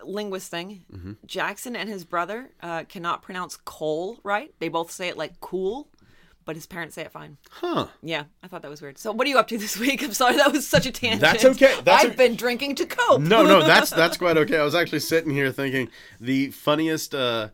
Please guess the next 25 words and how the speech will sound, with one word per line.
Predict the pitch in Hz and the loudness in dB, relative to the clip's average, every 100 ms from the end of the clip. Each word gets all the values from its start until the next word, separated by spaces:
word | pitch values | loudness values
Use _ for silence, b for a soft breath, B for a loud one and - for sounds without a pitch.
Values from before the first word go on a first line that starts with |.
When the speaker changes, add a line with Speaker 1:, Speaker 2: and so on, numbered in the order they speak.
| _ - _ - - | _ -20 _ -20 -12
Speaker 2:
the | 117 | -10
funniest | 110 143 143 156 147 | -6 -4 -4 -4 -6
thing | 135 127 | -8 -6
I've | 110 104 | -4 -6
ever | 117 120 | -6 -8
heard | 117 113 92 82 - _ _ _ _ _ _ | -4 -4 -6 -10 -20 _ _ _ _ _ _
w-, | 113 113 110 110 67 | -12 -10 -10 -16 -16
w-, | 71 104 | -14 -10
with | 107 107 | -10 -10
the | |
Pittsburgh | - 131 - 131 110 | -8 -8 -6 -8 -4
accent | 113 117 - 104 | -2 -2 -6 -8
was, | 98 95 82 - - | -10 -14 -18 -16 -8
"I'm | 131 | -6
not | 208 170 | -4 -4
going | 147 139 | -4 -2
out | 135 123 | -2 -2
there. | 139 | -4
There's | 143 117 | -4 -4
a | |
bunch | 117 147 | -6 -6
of | 107 | -6
black | 127 147 - | -2 -2 0
guys | 120 110 | 0 0
around." | 101 98 90 73 | -4 -6 -8 -6